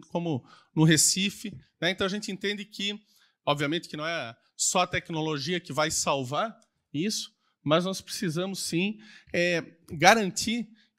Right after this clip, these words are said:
que a receita do município não seja diminuída nesse sentido. Nós tivemos, por exemplo, nesse primeiro semestre, um aumento nominal de valores na saúde, mas percentualmente o investimento caiu.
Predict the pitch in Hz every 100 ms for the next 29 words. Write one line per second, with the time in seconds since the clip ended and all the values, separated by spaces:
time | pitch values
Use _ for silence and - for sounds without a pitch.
0 | _ - 185 214 220 - 165 175 170 -
1 | 247 269 180 165 165 156 - 208 226 220
2 | - 202 220 214 226 214 214 147 143 131
3 | - 127 135 127 165 - 208 190 180 160
4 | 160 165 160 170 190 - 180 170 165 -
5 | 151 147 233 233 - 117 _ - - -
6 | - 165 196 190 185 185 165 - 110 143
7 | 175 247 277 208 170 294 320 - _ _
8 | _ 127 160 165 156 165 151 113 - 143
9 | - 208 170 196 269 - _ _ 156 170
10 | - - 196 202 208 190 175 151 170 190
11 | 214 202 202 214 214 - 349 151 113